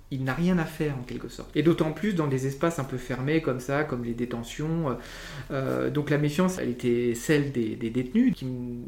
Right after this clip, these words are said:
demandent tout de suite, mais que ce soit un chercheur ou que ce soit un, un, par exemple un nouveau professionnel qui arrive, et cetera, les détenus vont tout de suite demander, euh, « T'es qui ?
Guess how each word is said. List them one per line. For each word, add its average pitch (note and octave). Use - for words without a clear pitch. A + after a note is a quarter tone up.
demandent C#3+
tout D#3+
de C#3+
suite, F3
mais C#3
que D#3
ce D3+
soit D#3+
un C#3+
chercheur F3
ou A3+
que C#3
ce C3
soit E3+
un, B2
un, -
par B2
exemple C#3+
un C3
nouveau D3+
professionnel C#3+
qui C#3
arrive, C3
et B2
cetera, C#3
les D3
détenus C#3
vont D3
tout C#3+
de C#3
suite D#3
demander, C#3
euh, « C3+
T'es C3+
qui ? A3